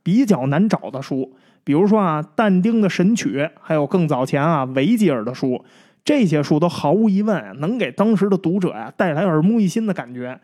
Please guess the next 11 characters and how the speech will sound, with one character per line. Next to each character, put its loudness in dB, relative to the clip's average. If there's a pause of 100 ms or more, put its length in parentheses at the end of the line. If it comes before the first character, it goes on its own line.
(300)
因 2
为 2
当 0
年 2
读 2
书 4
有 4
门 -2
槛 -4
儿 -8
啊， -8